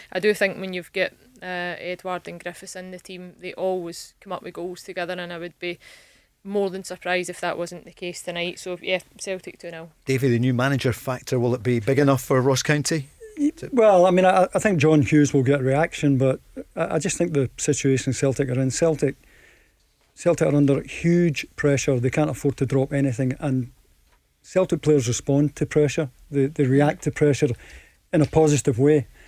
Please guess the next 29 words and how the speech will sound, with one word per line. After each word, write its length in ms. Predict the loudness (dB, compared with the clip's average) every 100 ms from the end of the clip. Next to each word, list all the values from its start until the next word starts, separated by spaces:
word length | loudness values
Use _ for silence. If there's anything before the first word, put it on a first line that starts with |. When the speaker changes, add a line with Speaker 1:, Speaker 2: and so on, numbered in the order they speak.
| -20 _ _ _
Speaker 3:
I, 220 | 0 2
I 20 | 2
think 260 | 2 0
Celtic 320 | 2 0 2
will 80 | 0
win 140 | 2 2
every 160 | 2
game 300 | 2 2 2
going 200 | 0 0
into 180 | 0 0
the 80 | 0
Old 140 | -2
Firm 260 | -2 0 2
game, 160 | 2 2
and 80 |
then 100 | 0
it'll 120 | 0 -2
be 80 |
down 200 | 0 0
to 100 | 0
them 200 | 0 0
whether 200 | 0 0
they 100 | 0
can 140 | -2 -2
blow 160 | 0 0
it 60 |
wide 200 | 0 0
open. 180 | 0 -2
Speaker 2:
Mm-hmm. 240 | -8 -14